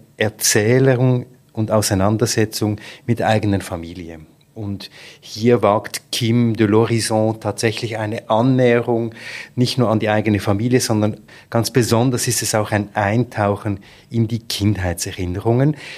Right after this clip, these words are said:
im beschaulichen und gleichzeitig auch etwas bedrohlichen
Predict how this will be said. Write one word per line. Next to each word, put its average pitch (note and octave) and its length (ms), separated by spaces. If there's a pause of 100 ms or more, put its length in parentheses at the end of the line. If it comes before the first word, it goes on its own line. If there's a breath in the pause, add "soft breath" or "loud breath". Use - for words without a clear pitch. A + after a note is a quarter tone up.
(120)
im C#3+ 160
beschaulichen G#2 720
und G#2+ 260
gleichzeitig F#2 720
auch G#2 160
etwas B2 280
bedrohlichen G2+ 960